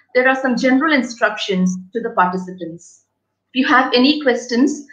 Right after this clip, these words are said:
you may post them in the chat window. They will be answered after the presentation. The feedback link will be shared in the chat window towards the end of the session. Kindly fill in the feedback form to receive your e-certificates within three days.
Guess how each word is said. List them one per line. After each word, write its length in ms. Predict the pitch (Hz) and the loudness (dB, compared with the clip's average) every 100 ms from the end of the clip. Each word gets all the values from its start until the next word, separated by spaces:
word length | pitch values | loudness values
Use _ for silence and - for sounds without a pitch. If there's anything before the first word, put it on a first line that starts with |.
| - | -12
you 80 | 233 | -2
may 200 | 247 247 | -2 -2
post 300 | 262 277 - | -2 -2 0
them 180 | 226 233 | 0 0
in 80 | 202 | 0
the 120 | 196 | -2
chat 320 | - 185 180 | 0 -2 0
window. 460 | 185 180 208 381 - _ _ _ | -2 0 -2 -4 -10 _ _ _
They 80 | 254 | -2
will 180 | 311 294 | 0 2
be 140 | 294 | 2
answered 580 | 226 202 196 - 190 190 - | 2 0 -6 0 0 0 -2
after 240 | 185 - 220 | -4 -2 -6
the 140 | 233 | -4
presentation. 640 | 180 175 180 160 151 - 131 _ _ _ _ _ _ - - _ - | -6 -6 -8 -8 -10 -12 -14 _ _ _ _ _ _ -20 -20 _ -2
The 100 | 254 | 2
feedback 500 | 294 302 320 320 302 | 4 4 2 2 2
link 300 | 233 233 240 - | 2 0 -2 -4
will 160 | 226 233 | -2 0
be 100 | 233 | 0
shared 340 | - 254 269 | 2 2 4
in 60 | 269 | 2
the 120 | 240 | 0
chat 340 | - 208 196 | 2 0 0
window 340 | 196 190 220 - | 0 0 0 -2
towards 380 | 330 226 220 | 0 -2 -2
the 120 | - 170 | -2 0
end 140 | 190 | 0
of 100 | 185 | -2
the 80 | 185 | -10
session. 520 | 185 - - 277 - _ _ _ - | -8 -6 -4 -4 -6 _ _ _ -2
Kindly 400 | 277 285 370 381 | 2 4 2 2
fill 120 | 247 | -2
in 80 | 226 | -2
the 120 | 208 | -4
feedback 420 | 226 190 202 - | -6 0 0 0
form 420 | - 190 202 - _ _ | -2 0 0 -4 _ _
to 100 | 254 | -4
receive 320 | 262 285 320 | -4 -2 0
your 140 | 269 | 0
e-certificates 800 | 208 226 226 202 190 202 226 269 - | 0 -4 -2 -2 -2 -4 -4 -6 -4
within 300 | 196 202 185 | -2 -2 -2
three 200 | 190 185 | -2 -2
days. 440 | 165 156 - _ | -4 -8 -18 _